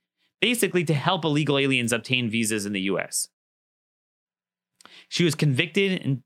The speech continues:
twenty thirteen in Northern District of California. Okay, this is, this is a left-wing court, of two felony counts of violating immigration law,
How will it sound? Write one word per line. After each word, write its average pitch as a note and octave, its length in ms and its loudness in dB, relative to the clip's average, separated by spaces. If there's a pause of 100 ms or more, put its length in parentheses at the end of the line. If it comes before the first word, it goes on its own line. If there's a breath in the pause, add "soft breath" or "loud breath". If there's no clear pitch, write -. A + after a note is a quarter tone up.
twenty E3 280 -2
thirteen D#3 420 0
in C3 160 2
Northern G3 360 2
District G#3+ 360 0
of F#3+ 80 0
California. G#3 680 0 (1080)
Okay, F3 340 0
this D3 200 0
is, F3 200 0
this - 180 -6
is C3 40 0
a B2 40 0
left-wing E3+ 720 0
court, D#3 340 -2 (680)
of A#2 160 0
two G#3 200 2
felony F3 340 0
counts D3 340 -2
of B2 100 0
violating C3 380 2
immigration A#2+ 500 0
law, F#2 280 0